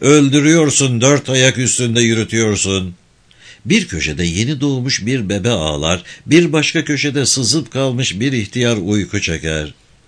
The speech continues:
Dışarıda demir halkalara bağlanmış merkepler,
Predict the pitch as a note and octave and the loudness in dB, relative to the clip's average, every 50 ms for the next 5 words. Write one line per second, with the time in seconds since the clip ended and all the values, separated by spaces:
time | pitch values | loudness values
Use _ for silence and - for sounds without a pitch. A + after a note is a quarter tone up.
0 | _ _ - - - - - - - - - - - F3+ F3+ F#3 E3+ F3+ E3+ C#3 | _ _ -20 -20 -20 -20 -20 -8 -2 0 2 2 4 4 4 4 4 2 2 2
1 | D3 D3+ D#3+ F3+ E3+ C#3 B2+ C#3 C#3+ - C3+ C3 B2+ A2+ A2+ B2+ B2 G2+ G#2 A2 | 2 2 2 2 0 0 0 -2 -2 -2 -2 -2 -2 0 0 0 0 0 -2 -2
2 | G#2 F#2+ G2 G#2 G2 F#2+ G#2+ G#2+ - D2+ E2+ F#2+ G2 F2+ E2+ - F#2+ F#2 F2 - | -2 -4 -4 -4 -4 -2 -2 -4 -4 -2 -2 -2 -2 -4 -2 -2 -2 -4 -4 -4
3 | D#2+ E2 F2+ F#2 | -4 -4 -4 -4